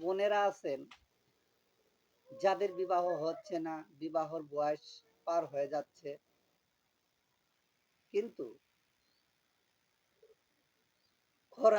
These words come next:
আসে, দেখে চলে যায়, যাওয়ার পর আস-, আসতাছে না। তারা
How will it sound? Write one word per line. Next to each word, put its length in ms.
আসে, 320
দেখে 300
চলে 240
যায়, 220
যাওয়ার 360
পর 120
আস-, 280
আসতাছে 480
না। 80
তারা 260